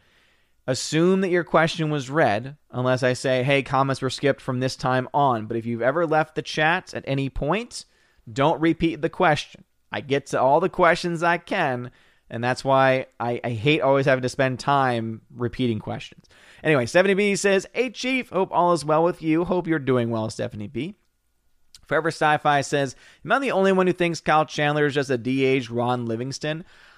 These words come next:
Um, who is Ron Livingston? Let me see if I can put a face to the name. I don't. I see, I can see where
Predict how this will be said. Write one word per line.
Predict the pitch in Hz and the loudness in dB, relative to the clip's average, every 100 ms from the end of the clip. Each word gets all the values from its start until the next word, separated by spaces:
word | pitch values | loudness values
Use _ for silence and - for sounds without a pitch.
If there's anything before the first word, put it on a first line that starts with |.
| _ _ | _ _
Um, | 165 190 208 214 208 208 214 202 196 - - 143 | 4 4 4 0 -6 -10 -12 -14 -14 -16 -14 -8
who | 190 254 | -6 -6
is | 220 | -8
Ron | 151 151 151 | -8 -8 -8
Livingston? | 180 147 - - _ _ _ _ _ _ _ _ _ _ _ _ _ _ _ _ 139 | -10 -14 -16 -20 _ _ _ _ _ _ _ _ _ _ _ _ _ _ _ _ -10
Let | 143 | -8
me | |
see | 147 | -6
if | 139 | -4
I | 135 | -4
can | 123 | -4
put | 131 | -4
a | 117 | -4
face | - 135 143 - | -4 -4 -4 -6
to | 120 | -8
the | 113 | -4
name. | 117 127 113 95 - _ _ _ _ _ _ _ _ _ _ - - _ _ _ _ _ - | -2 -4 -6 -12 -20 _ _ _ _ _ _ _ _ _ _ -20 -20 _ _ _ _ _ -8
I | 220 | -2
don't. | 208 143 151 - - - | 0 0 0 -4 -14 -4
I | 151 160 | 0 0
see, | - - 214 233 233 - | -2 -6 -4 -4 -6 -2
I | 156 160 | 2 2
can | 156 156 147 | 0 -4 -6
see | - - 185 214 233 233 | -8 -6 -4 -6 -8 -8
where | - 139 135 139 135 139 139 139 143 - | -10 -6 0 2 2 2 2 0 -2 -8